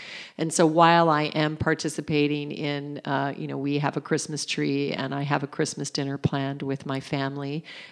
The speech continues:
and we will do some gift exchange as well. Um, I am planning a ritual on the twenty-first, and this will occur in the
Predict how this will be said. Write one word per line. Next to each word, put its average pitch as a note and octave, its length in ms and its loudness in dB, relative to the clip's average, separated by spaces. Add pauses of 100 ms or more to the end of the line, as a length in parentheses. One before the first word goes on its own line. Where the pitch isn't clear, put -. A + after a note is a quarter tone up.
and E3 180 0
we F#3 140 4
will E3+ 160 2
do D#3+ 280 0
some D3+ 220 -4
gift C#3+ 300 -2
exchange C#3 680 -4
as C#3+ 200 -6
well. C#3+ 460 0 (400)
Um, D#3 460 0
I F3 500 6
am E3 180 -4
planning F#3+ 640 2
a D#3 200 2
ritual D#3 540 2
on C#3+ 180 -4
the D3 60 -4
twenty-first, C#3 1080 -4 (360)
and D#3 340 4
this F3+ 300 0
will G#3 340 6
occur E3 580 2
in E3+ 240 -2
the E3 120 -2